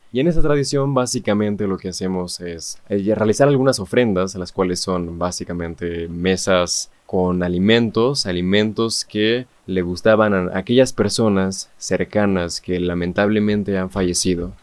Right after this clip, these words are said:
Y lo que hacemos es realizar estas mesas o estas ofrendas para estas personas, aquellos seres queridos que han fallecido, para conmemorarlos, para recordarlos. Y bien, a pesar de que parece <laughs> algo, eh, bueno, alguno, al menos en algunas películas pueda parecer algo alegre,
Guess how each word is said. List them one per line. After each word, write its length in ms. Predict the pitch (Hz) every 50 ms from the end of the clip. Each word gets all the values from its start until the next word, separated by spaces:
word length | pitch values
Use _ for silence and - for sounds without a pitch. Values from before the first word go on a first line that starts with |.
| _ _ _
Y 200 | 110 120 117 120
lo 200 | 120 123 131 131
que 120 | - 143
hacemos 600 | 143 139 - 180 180 185 180 180 175 - - - - - _ -
es 460 | 117 127 131 131 117 - - - - - - 98 - 107
realizar 340 | 117 120 123 117 131 156
estas 260 | 165 151 147 131 104 107
mesas 360 | 117 127 135 131 123 113 107
o 100 | 113 110
estas 220 | 110 - 120 104
ofrendas 480 | 101 92 104 110 110 107 107 104 104 -
para 180 | - 98 95
estas 220 | 98 98 - 107 -
personas, 720 | - 98 92 90 - 107 101 95 87 87 90 - - - _ _ _
aquellos 460 | - 98 98 - 113 117 117 127 117 -
seres 260 | 120 117 110 107 -
queridos 400 | - 101 98 98 95 98 95 -
que 160 | - 98 92
han 160 | 90 92 92
fallecido, 680 | - 95 90 90 87 - - 104 113 120 131 147 160 151 143 _
para 320 | - 131 139 139 139 135 135
conmemorarlos, 920 | - 104 98 95 95 90 90 90 95 98 98 92 90 95 95 95 95 -
para 260 | - 98 95 98 95
recordarlos. 1000 | 90 98 95 - 92 92 90 90 92 90 90 85 87 87 87 87 87 - - - - _ -
Y 280 | 101 98 98 95 92
bien, 300 | - 113 135 151 147 131
a 100 | 98 98
pesar 280 | - 120 113 151 160 156
de 120 | 156 151
que 200 | - 123 113 104
parece 800 | 90 - - 107 107 117 120 120 - - 123 113 110 98 120 104
<laughs> 20 |
algo, 480 | 101 104 107 101 101 101 98 92 95 90
eh, 80 | 92
bueno, 180 | 95 98 95 95
alguno, 260 | 95 98 101 107 110
al 140 | 98 92 101
menos 240 | 107 110 110 107 -
en 60 | 98
algunas 320 | 92 90 90 95 101 95 -
películas 720 | - 92 92 101 113 107 - 107 101 98 95 92 - -
pueda 260 | - 110 113 117 110
parecer 360 | - 104 98 101 98 123 113
algo 220 | 113 113 110 104 104
alegre, 540 | 120 135 143 147 135 127 123 120 123 123